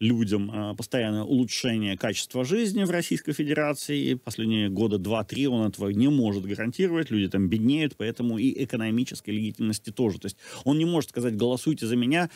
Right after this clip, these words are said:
не потому что я добрый, умный или царь, а потому что просто я вам жизнь делаю лучше. Сейчас уже этого он сказать не может.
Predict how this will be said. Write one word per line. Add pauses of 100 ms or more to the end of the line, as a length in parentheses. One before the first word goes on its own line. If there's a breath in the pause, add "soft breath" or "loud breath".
(160 loud breath)
не
потому
что
я
добрый,
умный
или
царь,
а
потому
что
просто
я
вам
жизнь
делаю
лучше.
Сейчас
уже
этого
он
сказать
не
может.